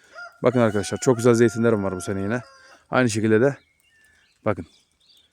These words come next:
Bu sene artık kırmızı örümcekler tamamen belli. Ben bunun ilacını atacaktım arkadaşlar. Ee, burada bir on gündür falan yağmur var. Atamadım.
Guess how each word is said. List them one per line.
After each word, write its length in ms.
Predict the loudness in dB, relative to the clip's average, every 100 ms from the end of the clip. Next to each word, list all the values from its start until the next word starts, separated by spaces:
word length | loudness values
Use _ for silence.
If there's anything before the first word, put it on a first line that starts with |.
| _ _ _ _ _ _ _ _ _ -4
Bu 60 |
sene 200 | 0 4
artık 420 | 4 4 0 -6 0
kırmızı 280 | 4 6
örümcekler 340 | 6 4 0 0
tamamen 440 | 4 4 6 6
belli. 340 | 4 4 2 -2 _
Ben 160 | 2 4
bunun 140 | 4
ilacını 260 | 6 6 4
atacaktım 360 | 4 2 2 0
arkadaşlar. 400 | 2 2 0 -4 -8 _ _ _ _ _ _ _ _ _ _ _ _ _ _ 0
Ee, 340 | 4 6 6
burada 360 | 4 6 4 2 -6 2
bir 60 |
on 180 | 4 6
gündür 220 | 6 4
falan 220 | 4 4
yağmur 280 | 6 4 4
var. 220 | 2 2 -2 -10
Atamadım. 460 | -4 0 2 2 -2